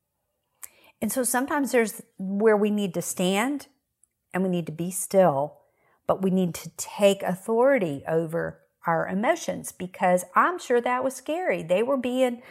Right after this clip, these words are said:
you know, it didn't look great to go swim into the ocean,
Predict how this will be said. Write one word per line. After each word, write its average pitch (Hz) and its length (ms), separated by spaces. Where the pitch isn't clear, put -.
you 247 140
know, 226 160
it 240 340
didn't 254 300
look 262 180
great 247 360
to - 80
go 196 120
swim 208 380
into 190 220
the 185 240
ocean, 185 420